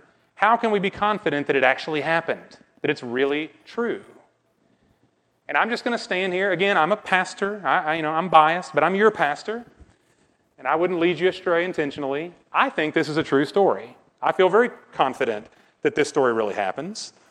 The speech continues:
uh, happened. There's a guy named Bruce Metzger, very highly esteemed biblical scholar, and he says it like this, better, better than, than I could.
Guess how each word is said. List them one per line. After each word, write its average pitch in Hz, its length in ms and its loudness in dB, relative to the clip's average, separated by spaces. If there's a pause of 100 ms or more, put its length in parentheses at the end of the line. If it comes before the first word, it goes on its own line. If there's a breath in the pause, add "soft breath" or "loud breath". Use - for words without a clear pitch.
(200 soft breath)
uh, 123 120 4
happened. 131 440 0 (680)
There's 143 160 -2
a 160 40 2
guy 160 100 4
named 135 160 -2
Bruce 165 240 0
Metzger, 156 500 -2
very 139 180 2
highly 147 320 4
esteemed 151 340 -4
biblical 143 320 0
scholar, 170 560 0 (560 soft breath)
and 131 120 -8
he 240 100 4
says 175 260 2
it 151 80 2
like 143 200 4
this, 117 260 -2
better, 147 300 2
better 139 360 2
than, 120 380 -10
than 120 120 -4
I 110 100 0
could. 107 340 -10